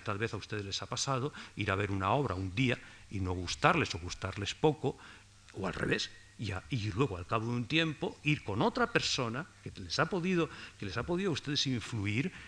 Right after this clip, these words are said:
y ese día parecer que la obra es totalmente distinta. Costa-, contaba Gastón Batí,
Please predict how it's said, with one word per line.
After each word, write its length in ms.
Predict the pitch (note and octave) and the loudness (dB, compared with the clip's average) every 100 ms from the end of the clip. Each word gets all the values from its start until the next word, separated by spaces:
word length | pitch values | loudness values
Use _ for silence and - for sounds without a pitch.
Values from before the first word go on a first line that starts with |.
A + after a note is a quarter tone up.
| - - | -18 -4
y 340 | C#3+ D#3+ B3+ - - - - | 6 6 6 0 -14 -16 0
ese 240 | A#2+ D#3 | 4 6
día 160 | D#3+ G#3+ | 6 6
parecer 640 | - A#2+ - B2+ F3+ - | 6 4 4 6 6 6
que 80 | - | 2
la 140 | B2 G2 | 4 6
obra 220 | D#3 D3+ | 6 4
es 100 | E3 | 4
totalmente 540 | E3 B2 D#3 D#3+ D3 | 4 4 4 2 0
distinta. 580 | F2+ - - A#3 A#3 E2 - - - - - | -6 -6 0 2 2 -4 -6 -12 -16 -8 -2
Costa-, 400 | A#2 - E3+ - | 0 2 2 2
contaba 440 | C3 G2+ - F3+ A3 | 2 4 6 8 8
Gastón 400 | B2 - C#3+ F3 | 4 2 2 2
Batí, 440 | G3+ - D3+ G2+ | 0 2 2 0